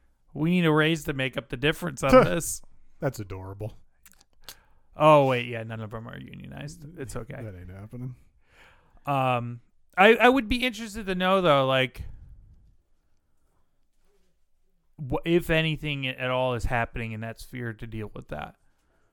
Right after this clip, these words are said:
Speaker 1: Or if, like, it's, e-, I've not, like, I just thought of it now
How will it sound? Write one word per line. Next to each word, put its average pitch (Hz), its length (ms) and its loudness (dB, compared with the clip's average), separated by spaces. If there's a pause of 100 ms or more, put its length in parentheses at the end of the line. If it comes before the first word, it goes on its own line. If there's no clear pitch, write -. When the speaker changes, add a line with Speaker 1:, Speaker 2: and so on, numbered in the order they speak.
(180)
Speaker 1:
Or 131 260 -8
if, 117 140 -14
like, 120 400 -8
it's, 151 180 -8
e-, 170 180 -6
I've 190 200 2
not, - 180 -4 (200)
like, 143 280 0 (680)
I 165 220 4
just 175 340 -4
thought 165 240 4
of 143 120 0
it 131 120 -6
now 123 680 -2